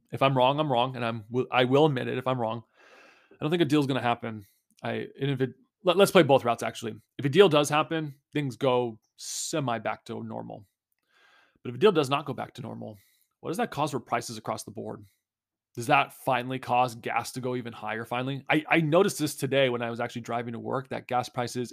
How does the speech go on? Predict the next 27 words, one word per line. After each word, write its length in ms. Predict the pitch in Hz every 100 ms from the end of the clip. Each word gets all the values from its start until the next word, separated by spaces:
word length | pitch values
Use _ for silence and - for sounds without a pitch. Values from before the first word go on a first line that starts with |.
| -
in 220 | 127 131
parts 260 | 131 127 127
of 80 | -
California 520 | 117 117 123 123 113
are 160 | 117
going 340 | 120 123 123 117
down. 400 | 110 110 127 143 _
That's 180 | 123 127
always 180 | 151 160
good 160 | 127 -
to 60 |
see. 340 | - 117 117 135 _ _ _ _ _ _ _ _ -
It 80 |
worries 320 | 127 135 120 117
me 80 |
why 320 | 107 113 131 175
it's 180 | 127
going 300 | - 113 113
down 440 | 113 107 107 123 110
because, 800 | 113 - 107 107 107 104 - - _ _ _ _ _ _ _ _ _ _ _ 120
I 60 |
mean, 180 | 110 104
we, 200 | 107 110
we've 180 | 113 107
been 180 | 117 113
ripping 420 | 123 - 117 117
on 560 | - 113 110 110 110